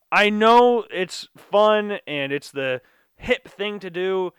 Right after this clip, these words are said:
to bash on him 'cause he can't throw, apparently. If you were Lamar, now, if you were the Ravens, let's just say the Ravens,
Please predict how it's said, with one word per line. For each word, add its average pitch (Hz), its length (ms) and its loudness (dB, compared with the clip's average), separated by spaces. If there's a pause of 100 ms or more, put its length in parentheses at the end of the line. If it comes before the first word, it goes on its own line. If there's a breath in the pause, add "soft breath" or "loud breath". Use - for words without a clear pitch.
(260)
to 147 100 -14
bash 196 440 -2
on 185 160 -2
him 185 100 -6
'cause 156 300 -6
he 175 140 -14
can't 165 380 -14
throw, 127 680 -6
apparently. 107 600 -18 (1200)
If 233 260 -4
you 269 180 -4
were 359 140 0
Lamar, 156 760 -6 (560)
now, 233 220 0
if 240 140 -6
you 320 120 0
were 339 80 -2
the 214 100 -2
Ravens, 143 480 -6
let's 226 120 -8
just 240 120 -18
say 240 120 -8
the 170 120 -8
Ravens, 127 640 -10